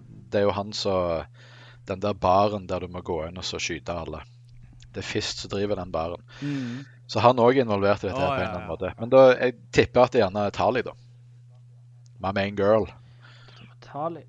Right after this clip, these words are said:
Speaker 3: Tali. Er det hun, hun som er din store kjærlighet her?
Speaker 1: Oh, yes. Jeg var så skuffet at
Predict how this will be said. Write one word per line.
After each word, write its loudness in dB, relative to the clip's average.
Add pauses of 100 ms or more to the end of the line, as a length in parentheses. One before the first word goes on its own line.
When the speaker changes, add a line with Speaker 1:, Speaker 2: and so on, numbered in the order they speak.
(1040)
Speaker 3:
Tali. -14
Er -4
det -4
hun, -6
hun -8
som -2
er 2
din -10
store -10
kjærlighet -4
her? -8 (160)
Speaker 1:
Oh, -4
yes. -16 (1900)
Jeg -6
var -2
så 4
skuffet 0
at 4